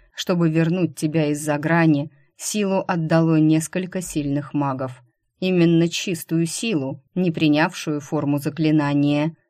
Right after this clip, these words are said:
И я подумал, что если добавить ещё... вместо того, чтобы продолжить, Ворон поднял руку,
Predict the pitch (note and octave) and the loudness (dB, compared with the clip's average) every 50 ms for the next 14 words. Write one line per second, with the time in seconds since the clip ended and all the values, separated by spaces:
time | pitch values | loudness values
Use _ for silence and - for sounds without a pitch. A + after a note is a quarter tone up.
0 | _ _ _ _ _ - F3+ G3 B3+ C4+ C4 - G3 F3+ E3+ D#3+ F#3+ C4 B3+ F#3+ | _ _ _ _ _ -4 -2 -2 -2 -2 0 0 0 0 2 0 0 0 2 2
1 | D3+ C#3+ C#3 C#3 - - - - - E3 D#3+ E3 G3 F#3 F3 - F3 E3 D#3 D#3 | 0 0 -2 -4 -8 -10 -10 -6 -4 -2 -2 0 -2 -4 -4 -4 -2 -2 0 0
2 | D3+ D3+ D3+ F3+ F#3 F#3 E3 D3 C#3+ - D3+ D3 - - - G3 F#3+ F#3 E3+ E3 | 0 0 0 0 -2 0 -2 -4 -4 -4 -6 -4 -4 -4 -4 -2 -2 -2 -2 -4
3 | - _ _ _ _ _ _ - E3+ F3 G3+ G#3+ G3+ - - G3+ G3 G#3+ G#3+ G#3 | -8 _ _ _ _ _ _ -8 -4 -4 -4 -4 -4 -6 -8 -8 -8 -6 -6 -6
4 | F3 - - D#3+ D3+ D#3 D3+ D3+ E3 E3 E3+ F3+ A3 B3+ B3 G#3+ - - C#3+ B2+ | -6 -6 -6 -4 -4 -4 -4 -4 -2 -2 -2 -2 -4 -4 -6 -6 -6 -6 -8 -8
5 | - - _ _ - F3 E3 F3 E3+ D#3+ E3 E3 E3+ D#3+ - F3 E3 D#3 E3 E3+ | -10 -14 _ _ -4 -4 -2 0 0 2 2 0 0 0 0 -2 0 2 2 0
6 | F3+ F#3 F#3+ G3 G3+ F3 D3+ - - C#3+ D3+ - | 0 -2 -4 -6 -6 -6 -6 -4 -6 -6 -6 -8